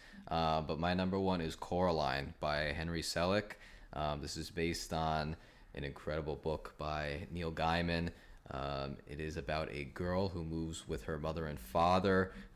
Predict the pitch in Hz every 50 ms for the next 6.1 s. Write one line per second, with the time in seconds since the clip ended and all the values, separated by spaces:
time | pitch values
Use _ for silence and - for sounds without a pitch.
0 | - - 71 69 - - - 90 78 80 - - - - - - 87 90 104 -
1 | 110 107 104 98 - 98 98 98 98 95 98 95 95 98 95 - - - - -
2 | - 80 78 80 80 82 82 80 80 78 80 - - - - 78 - - 101 92
3 | 95 107 117 117 107 - 92 90 85 80 - - 95 95 98 101 101 92 85 65
4 | 78 85 82 - - 90 78 82 80 78 - - - - - - - - - 107
5 | 104 95 90 82 82 85 85 92 95 98 92 85 82 90 104 104 95 95 85 73
6 | 73 76